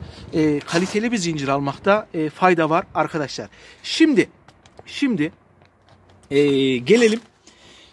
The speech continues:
bir zincir kutusunun içinde neler olması gerekir?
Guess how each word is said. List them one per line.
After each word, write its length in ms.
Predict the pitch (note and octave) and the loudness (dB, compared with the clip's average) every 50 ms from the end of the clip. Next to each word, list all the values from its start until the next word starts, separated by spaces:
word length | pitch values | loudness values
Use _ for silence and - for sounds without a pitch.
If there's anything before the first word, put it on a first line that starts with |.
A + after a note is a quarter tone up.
| _ _ _ _ - | _ _ _ _ -14
bir 180 | C#3+ E3 C4 | -6 -2 -2
zincir 320 | D4+ B3 B3 A3+ A#3 C#4+ C#4+ | 0 2 2 2 4 4 4
kutusunun 440 | - E3+ A3+ - - - F#3 D#3+ A3 | 4 2 -4 -4 -4 -4 -4 -4 -4
içinde 440 | B3 G3 - - F3+ D#3+ D3+ C#3 | -2 -2 0 0 2 2 0 0
neler 400 | B2+ C#3 E3+ G3+ A3+ A#3+ A#3+ B3 A3 - | 0 0 0 2 4 4 2 0 0 0
olması 420 | A3 F#3 E3+ E3 E3 F3+ - B3 | 2 2 2 0 -2 -4 -4 0
gerekir? 640 | F#3+ E3+ E3 D#3+ C3+ - - D#3 C#3 C3 B2+ A#2 | 4 4 4 4 4 0 -6 -10 -8 -8 -8 -10